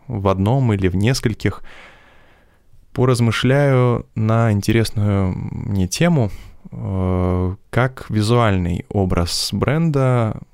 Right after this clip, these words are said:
айдентика помогает найти путь. То есть не,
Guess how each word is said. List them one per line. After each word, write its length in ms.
айдентика 800
помогает 500
найти 300
путь. 360
То 140
есть 300
не, 640